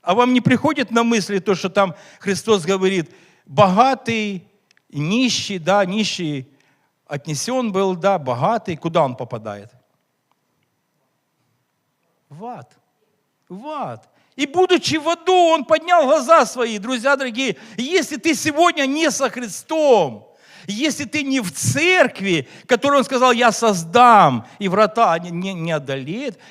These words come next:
если ты не находишься здесь, в церкви Иисуса Христа, в теле Его, то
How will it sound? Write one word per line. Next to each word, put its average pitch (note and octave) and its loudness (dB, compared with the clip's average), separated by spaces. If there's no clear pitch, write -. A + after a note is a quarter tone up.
если C4+ -2
ты C#4+ -6
не C#4 -2
находишься C4 -4
здесь, F#3 -8
в - -16
церкви B3 -4
Иисуса A3+ -6
Христа, A3 -4
в C#3 -10
теле D4+ -4
Его, G3+ -4
то C#4 -4